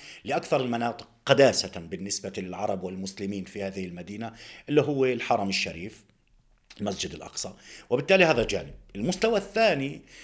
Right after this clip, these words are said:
متعلق في إرادة المقدسيين وعموم الفلسطينيين في هذه البلاد، وتحديدًا بالد-، بالدرجة الأولى أهل القدس،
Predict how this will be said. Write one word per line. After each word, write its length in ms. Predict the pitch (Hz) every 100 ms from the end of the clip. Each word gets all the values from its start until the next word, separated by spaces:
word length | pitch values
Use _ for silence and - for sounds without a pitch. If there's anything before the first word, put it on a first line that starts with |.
| -
متعلق 720 | 120 120 120 143 127 127 -
في 720 | - - 123 147 139 135 147 - - - -
إرادة 460 | 139 185 147 95 - -
المقدسيين 1000 | 107 117 113 107 - 107 101 82 90 - _ -
وعموم 560 | 95 110 104 117 139 117
الفلسطينيين 720 | 98 107 101 - 101 101 95
في 160 | 95
هذه 200 | 92 90
البلاد، 340 | 80 82 82 104
وتحديدًا 500 | - - 131 110 107
بالد-، 280 | 101 104
بالدرجة 280 | 101 107 101
الأولى 180 | 98 101
أهل 180 | 95 92
القدس، 360 | 85 113 113